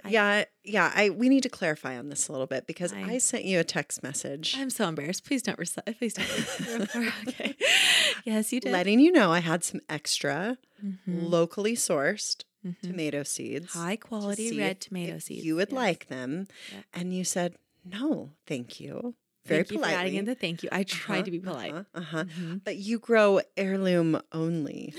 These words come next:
Speaker 2: tomatoes. And I thought,
Speaker 1: <laughs>
Speaker 2: "Well, shoot, what,
Speaker 1: Ooh.
Speaker 2: what
Speaker 1: Did
Speaker 2: are,
Speaker 1: I actually
Speaker 2: what
Speaker 1: say
Speaker 2: is the
Speaker 1: that?
Speaker 2: difference between heirloom and the rest of these goofy tomato seeds?" But I,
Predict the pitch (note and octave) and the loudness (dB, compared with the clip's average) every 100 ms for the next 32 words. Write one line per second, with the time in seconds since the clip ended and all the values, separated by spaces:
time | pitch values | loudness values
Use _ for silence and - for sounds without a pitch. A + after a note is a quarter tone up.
0 | - - - C#3 A#2 B2 C3+ F3+ F3 E3+ | -4 -2 -2 -4 -6 -2 -2 0 2 2
1 | E3+ D#3+ C3+ - - A4 E3 D#3+ - F4 | 0 -2 -2 -6 -4 -4 -4 -4 -2 2
2 | G4 F3 - B4 C#5+ E5 E5 D#5+ C#5+ A4+ | 4 4 2 2 4 6 6 6 4 2
3 | - - - - G3+ A#3 E4+ - - C4 | -6 -20 -20 -20 -10 -4 -2 -2 -4 -4
4 | C#4+ A#3+ G3 - A3+ D4 D4 E4 A3 F#4 | 0 0 0 -4 -8 -6 -4 -4 -4 -6
5 | - G#3+ D3+ - G#3 - G3+ - A#3 C#4+ | -2 -2 -2 -4 -4 -2 -4 -2 0 2
6 | B3+ G#3 G#3 G3+ G#3 B3+ E4 - G3+ D3+ | 4 4 4 2 2 0 0 -2 0 0
7 | - D#3+ D3 D3 C#3+ F3 D#3+ C3 D3 - | 0 -2 -2 -4 -6 -4 -4 -4 -2 -2
8 | D3 - E3 F#3 A#3+ B3+ | -2 -2 2 6 6 4